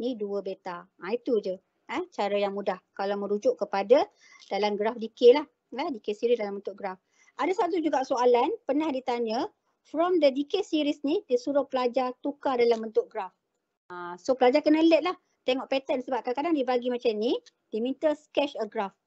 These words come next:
Ah, so kat sini, nucleon number against proton number. Ah, dia ada banyak contoh, eh, soalan ni. Okey, ni contoh soalan ni ada keluar dalam,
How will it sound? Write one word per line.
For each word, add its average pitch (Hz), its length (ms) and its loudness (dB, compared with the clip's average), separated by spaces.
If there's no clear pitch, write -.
Ah, 180 320 -10
so 247 160 -4
kat 208 160 -2
sini, 277 280 2
nucleon 247 560 2
number 247 380 0
against 247 560 4
proton 240 400 -4
number. 196 640 -10
Ah, 175 240 -14
dia 220 160 4
ada 220 80 10
banyak 220 320 2
contoh, 233 320 4
eh, 294 160 0
soalan 233 320 -4
ni. 269 60 -6
Okey, 180 320 -14
ni 247 120 -6
contoh 247 380 -2
soalan 262 320 -2
ni - 60 -4
ada 240 180 -2
keluar 240 240 0
dalam, 226 320 -4